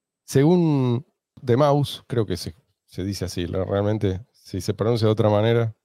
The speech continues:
corríjanme. Él dice que cada, él, él llama,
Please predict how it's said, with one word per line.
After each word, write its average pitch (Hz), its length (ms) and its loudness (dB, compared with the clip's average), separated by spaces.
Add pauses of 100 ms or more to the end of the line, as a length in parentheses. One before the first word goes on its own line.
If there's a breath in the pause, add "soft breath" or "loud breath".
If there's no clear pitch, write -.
(160)
corríjanme. 101 640 0 (1300)
Él 160 200 6
dice 170 220 4
que 135 160 0
cada, 160 200 4
él, 147 340 4
él 147 120 4
llama, 143 440 4